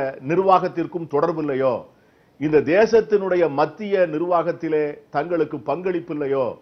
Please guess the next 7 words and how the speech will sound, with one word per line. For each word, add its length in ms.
அல்லது 180
அவர்கள் 440
தங்களை 280
பற்றி 280
கவலைப்படவில்லையோ, 880
அல்லது 320
நாங்கள், 480